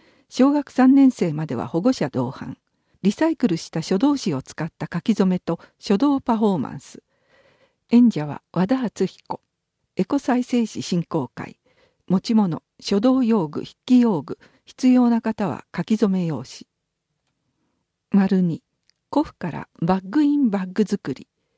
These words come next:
一月十七日木曜、午後一時から四時。区内在住在勤の方十五名。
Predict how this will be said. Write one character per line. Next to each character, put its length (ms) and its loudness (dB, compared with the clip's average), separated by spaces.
一 220 -2
月 260 0
十 220 2
七 240 -2
日 260 2
木 280 -2
曜、 380 -2
午 160 2
後 140 2
一 240 -2
時 120 -6
か 140 -8
ら 120 -10
四 160 -4
時。 160 -18
区 80 0
内 220 2
在 260 2
住 220 2
在 220 -2
勤 220 2
の 120 -2
方 320 -10
十 240 2
五 140 0
名。 300 -8